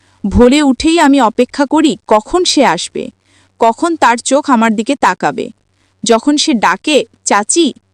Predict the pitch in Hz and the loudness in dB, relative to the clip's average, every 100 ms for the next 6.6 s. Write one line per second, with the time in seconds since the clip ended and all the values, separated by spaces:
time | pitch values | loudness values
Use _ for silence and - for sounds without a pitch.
0 | _ _ 226 233 311 302 - 226 202 254 | _ _ -2 0 -2 -2 -2 -2 0 0
1 | 339 302 254 262 - 247 285 247 240 254 | 2 2 2 2 0 2 2 0 -2 -2
2 | 285 - 233 233 196 190 190 254 113 - | -2 2 2 2 2 0 2 -2 -2 -10
3 | - _ _ _ _ _ 220 247 233 247 | -16 _ _ _ _ _ 0 2 2 2
4 | 226 262 330 359 339 - _ 226 226 269 | 2 0 0 0 -2 -10 _ -2 0 0
5 | 269 277 320 202 - - 277 302 - 254 | 0 -2 0 -2 -2 0 0 0 0 0
6 | 269 226 170 143 120 98 | 0 0 0 -2 -4 -8